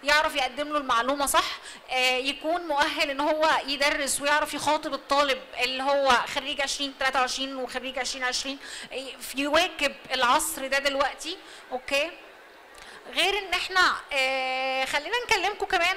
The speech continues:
عن الستودنت لايف عندنا. اوكي، انا، احنا بنبقى حريصين تماما ان انت زي ما بتتعلم، ان انت تقضي وقت تقدر تستفيد منه وانت تتخرج من الجامعه، نأهلك لسوق العمل. طب نأهلك لسوق العمل ازاي؟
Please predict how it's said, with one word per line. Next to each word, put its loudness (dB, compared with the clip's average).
عن 4
الستودنت -4
لايف 4
عندنا. -2
اوكي، 0
انا، 2
احنا 0
بنبقى 2
حريصين 0
تماما 2
ان -4
انت -2
زي 0
ما 0
بتتعلم، 0
ان -4
انت 2
تقضي -2
وقت 6
تقدر 0
تستفيد -4
منه -2
وانت 0
تتخرج 2
من -2
الجامعه، 0
نأهلك 0
لسوق 0
العمل. 2
طب 0
نأهلك 0
لسوق 0
العمل 2
ازاي؟ 0